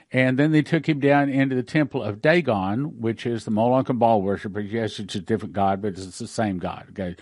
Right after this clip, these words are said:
Still Lucifer. And he pushed the temple, uh, pillars apart, causing the temple to fall down and kill all the prophets of Dagon. That's why they call it the Samson option. Okay, so, in other words, they're saying,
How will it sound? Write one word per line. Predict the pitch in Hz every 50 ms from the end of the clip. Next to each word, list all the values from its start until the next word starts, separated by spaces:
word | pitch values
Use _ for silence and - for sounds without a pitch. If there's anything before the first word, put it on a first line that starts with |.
| - - -
Still | - - - 143 127 110
Lucifer. | 110 113 104 - - 95 - - 90 - - _ _ _ _ _ - - - - - - _ -
And | 139 151 151 147 156 156 139
he | 123 - 160 180 160
pushed | - - 175 160 - - -
the | 156
temple, | - - 185 175 139 - 170 160 156 156 147 123 - _ -
uh, | 127 135 127
pillars | 110 - - 175 165 156 147 127 - -
apart, | - - _ - - 180 156 135 139 139 - _ _ -
causing | - 147 143 147 143 - 156 143
the | 127 120
temple | - - 151 120 - 123 127 131 - - - - _ -
to | 135 117
fall | - - 143 147 151 135
down | 131 127 127 127 127 127
and | - 127 113 110 110
kill | - - 160 151 131 123 131 -
all | - 120 120 135 135
the | 131
prophets | 107 - 139 117 107 - 123 - -
of | 127 117 110
Dagon. | 151 156 151 120 107 95 85 80 - - _ _ _ _ _ _ _ _ _
That's | - 127 139 139 -
why | 135 135 131
they | 127 139 135
call | - - 131 117 113 120
it | 120 -
the | - -
Samson | 113 - - 190 185 185 156 - - 139 123 107
option. | 120 117 110 - - - - 95 101 - _ _ _ _ _ _ _ _ _ _ _ -
Okay, | 110 - - 110 113 113
so, | 107 - 120 113 104 101 101 _ _ _ _ _ _ _ _ _ _ _ _ _ _ _ _ _ _ - - _ _ _ _ _ _ _ _ _ _ _ _ _ -
in | 135 151
other | 190 196 185
words, | 160 147 143 135 113
they're | 127 135 131
saying, | - - 190 185 170 151 139 135 135 117 - -